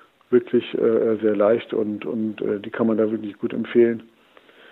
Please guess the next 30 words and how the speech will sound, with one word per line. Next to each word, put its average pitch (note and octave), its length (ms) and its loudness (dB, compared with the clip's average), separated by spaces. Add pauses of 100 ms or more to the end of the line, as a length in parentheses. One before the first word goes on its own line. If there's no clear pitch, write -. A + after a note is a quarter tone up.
(320)
Ähm, G#2 500 -4
das G#2+ 220 0
hier A2 180 4
so G#2+ 120 -4
im, G2+ 180 -8
im, G2+ 160 -10 (100)
im G2+ 80 -14
Stockbereich A2 640 0 (800)
zum A2 140 -4
Beispiel A2 340 2
noch G#2+ 220 -2
was. G#2+ 140 4 (1160)
Wir A2 200 0
werden, A2 540 2
ähm, G2+ 920 -8 (640)
sicherlich A#2+ 520 4
noch A#2+ 200 -2
über B2 280 -2
das A2 160 -4
Jahr A#2 200 6
hinaus A2 400 0 (600)
schauen, A2+ 400 4
dass A2 140 0
sich A2 140 -6
die, A2 300 2
äh, G#2+ 420 -2
Mobilfunkgeschichte B2+ 960 -4
noch B2 140 -2
ein A#2+ 100 -4
bisschen, B2 500 2